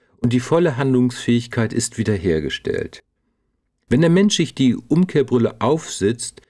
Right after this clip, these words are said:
nimmt er das Bild, das sich ihm zeigt, als Irrtum wahr. Er weiß schließlich, dass sich der Himmel oben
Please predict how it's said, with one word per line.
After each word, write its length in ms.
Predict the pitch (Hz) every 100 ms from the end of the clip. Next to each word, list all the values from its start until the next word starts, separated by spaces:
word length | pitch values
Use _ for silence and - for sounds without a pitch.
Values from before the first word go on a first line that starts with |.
| _ _
nimmt 220 | - 156 160
er 60 |
das 180 | 123 123
Bild, 480 | - 127 180 139 - _ _ _
das 180 | 113 -
sich 200 | 107 -
ihm 200 | 113 117
zeigt, 500 | - 113 113 123 - _ -
als 240 | 117 -
Irrtum 560 | 139 160 - - 85 80
wahr. 300 | 76 - - _ _
Er 160 | 110
weiß 300 | 110 135 185
schließlich, 540 | - - 101 107 - 123
dass 160 | 120
sich 120 | - 117
der 120 | 117
Himmel 340 | 143 165 139 -
oben 480 | 143 117 113 120